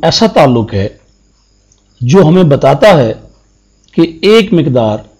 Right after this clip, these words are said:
दूसरी मिकदार का कौन सा हिस्सा या कितने गुना है। हम इकाई से मुराद है कि दोनों मिकदारों को जाहिर करने वाली इकाई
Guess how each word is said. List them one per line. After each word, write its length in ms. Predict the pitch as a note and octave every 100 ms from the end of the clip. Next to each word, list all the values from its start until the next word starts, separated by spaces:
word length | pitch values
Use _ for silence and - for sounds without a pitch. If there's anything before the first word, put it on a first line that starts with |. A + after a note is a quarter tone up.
| _ _ _
दूसरी 460 | B2+ C#3+ G3+ G3+ G3
मिकदार 480 | E3+ D3 C#3 C3+ C3
का 440 | B2 A2 A2+ - _ _ _ _ _ -
कौन 260 | F3+ F#3+
सा 220 | - F3
हिस्सा 680 | A#2+ A2+ - F#3+ F#3+ - - _ _ _ -
या 160 | D3 D3
कितने 580 | - C#3+ D3+ A#2+ C3+ - _
गुना 300 | D3 D3 D#3+
है। 200 | A2 D#2+ - - - _ _ _ _ _ _ _ _ _ _ _ _ _ _ _ _ _ _
हम 260 | D#3 B3 D#4
इकाई 240 | G3+ G3
से 140 | F#3+ F#3+
मुराद 300 | D#3 C#3+ A2+
है 220 | A#2 - _ _ _ _ _ _ -
कि 100 | E3
दोनों 800 | B2+ C3 E3+ G3 A3 A3+ - E3+
मिकदारों 580 | E3 D#3+ D#3+ E3+ F#3 F#3+
को 300 | F#3+ F3+ C#3
जाहिर 340 | C3+ E3+ G#3+
करने 300 | F#3 E3+ D#3
वाली 300 | D3+ C3 C#3
इकाई 760 | - D#3+ C#3 D3+ C3+ F3+ -